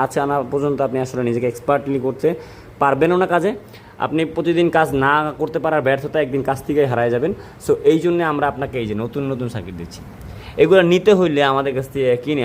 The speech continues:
আপনাকে আগে স্টুডেন্ট হইতে হবে। একটা জিনিস আপনাদের সামনে আমি বলতেছি বারবার, আপনাদের এই ট্রেনিংয়ের জন্যে না,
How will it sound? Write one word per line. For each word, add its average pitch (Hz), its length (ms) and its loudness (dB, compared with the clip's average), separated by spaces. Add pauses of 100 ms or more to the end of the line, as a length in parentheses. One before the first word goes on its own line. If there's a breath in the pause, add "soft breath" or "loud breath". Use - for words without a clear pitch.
আপনাকে 139 240 -2
আগে 139 200 0
স্টুডেন্ট 123 360 0
হইতে 95 180 -2
হবে। 78 200 -4 (360 loud breath)
একটা - 200 2
জিনিস 185 200 4
আপনাদের 170 300 0
সামনে 160 200 0
আমি 160 160 2 (440)
বলতেছি 123 300 0
বারবার, 98 380 0 (160)
আপনাদের 139 400 2
এই 139 260 4 (120)
ট্রেনিংয়ের 135 440 0
জন্যে 127 380 -2
না, 85 60 -8